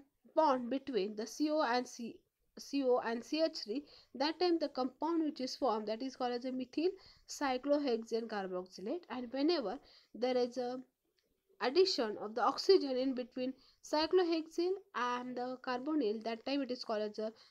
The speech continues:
cyclohexyl acetate compound. Let me see the mechanism of the Baeyer-Villiger oxidation.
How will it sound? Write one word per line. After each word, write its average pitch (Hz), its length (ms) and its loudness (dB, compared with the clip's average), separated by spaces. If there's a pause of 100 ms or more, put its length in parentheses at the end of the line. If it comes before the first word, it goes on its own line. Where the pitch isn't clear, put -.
(120)
cyclohexyl 269 920 0 (360)
acetate 285 640 -4 (380)
compound. 190 380 -12 (1700)
Let 240 200 -2
me 277 120 2
see 311 340 0 (140)
the 226 100 -2
mechanism 240 840 0 (360)
of 220 200 -6
the 226 100 -2
Baeyer-Villiger 220 1000 -4 (180)
oxidation. 208 640 -4